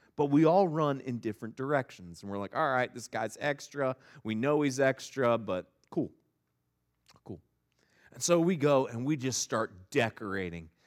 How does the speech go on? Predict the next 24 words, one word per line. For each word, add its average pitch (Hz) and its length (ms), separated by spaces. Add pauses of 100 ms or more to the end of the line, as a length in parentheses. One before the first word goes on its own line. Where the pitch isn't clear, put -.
(320)
decorating 113 560
this 101 180
girl's 95 340
lawn. 85 340 (480)
And, 113 120 (100)
uh, 123 120 (800)
you, 131 160 (100)
you, 139 140 (180)
you 127 180
saw 135 240
more 120 180
toilet 123 400
paper 117 260
than 107 160
you 104 60
saw 101 240
trees 120 480
or 113 80
grass. 101 380 (200)
It - 80
was 139 140
a 123 60
beautiful 143 520
thing 113 280